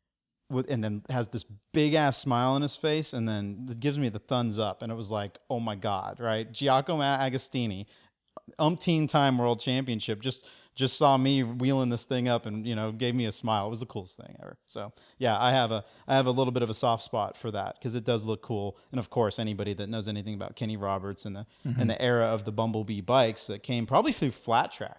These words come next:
Speaker 1: It'd be
Speaker 2: Yeah.
Speaker 1: interesting to know, but I have a, I have a strange feeling it probably either came from motocross or Flat Track before it was on any one of
Speaker 2: What was
Speaker 1: those.
Speaker 2: that, what was that? It's that whole Grand National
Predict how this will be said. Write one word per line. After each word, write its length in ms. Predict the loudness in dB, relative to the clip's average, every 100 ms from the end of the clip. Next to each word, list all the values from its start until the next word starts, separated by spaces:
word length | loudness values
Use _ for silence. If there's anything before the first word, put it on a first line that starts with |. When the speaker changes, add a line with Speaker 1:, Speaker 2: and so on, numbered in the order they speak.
| -10
Speaker 1:
It'd 100 | -2
be 80 | 0
Speaker 2:
Yeah. 40 |
Speaker 1:
interesting 420 | 0 0 0 -2
to 80 | 0
know, 340 | 0 0 0 -4 _ -4
but 80 | -2
I 60 |
have 160 | 0 2
a, 140 | 0 -2 -4
I 60 | 0
have 100 | 2
a 80 | 0
strange 400 | 0 2 2 4
feeling 300 | 2 4 2
it 120 | 0
probably 280 | 0 2 0
either 100 | 0
came 220 | -2 -2
from 120 | 0
motocross 500 | 2 2 4 2 0
or 40 | -4
Flat 320 | 2 4 4
Track 260 | 0 -2 -4
before 260 | -2 -2
it 60 | 0
was 160 | -2
on 200 | -2 -4
any 160 | -4 -6
one 120 | -4
of 60 | 0
Speaker 2:
What 20 |
was 80 | 0
Speaker 1:
those. 80 | 0
Speaker 2:
that, 100 | -2
what 80 | 0
was 100 | 0
that? 140 | -2 -2
It's 160 | -2 2
that 160 | 2
whole 180 | 4 2
Grand 300 | 2 0 0
National 580 | -2 -4 -6 -6 -6